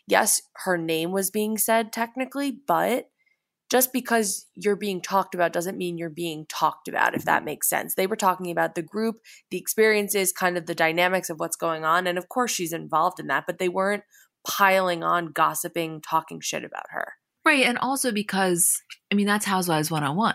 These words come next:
Speaker 2: You know, something happens and then they spend the rest of the episode kind of just, like, breaking it down. I also think that personally for me, I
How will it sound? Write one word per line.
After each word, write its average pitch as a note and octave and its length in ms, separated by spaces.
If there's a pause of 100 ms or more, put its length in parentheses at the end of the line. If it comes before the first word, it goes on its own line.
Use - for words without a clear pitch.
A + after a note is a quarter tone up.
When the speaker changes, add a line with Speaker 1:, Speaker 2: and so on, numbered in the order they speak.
Speaker 2:
You E3 260
know, C#3 140
something E3+ 320
happens D#3 560
and D#3 180
then C#3 140
they C#3+ 80
spend D3 200
the C#3+ 60
rest C3+ 200
of - 40
the C#3+ 100
episode C3+ 360
kind C#3 180
of - 60
just, - 160
like, C3+ 260
breaking C3+ 320
it - 100
down. - 340 (300)
I G#3+ 120
also C4+ 280
think A3+ 220
that F#3 140
personally E3+ 420
for D3+ 220
me, E3+ 440 (920)
I E3+ 420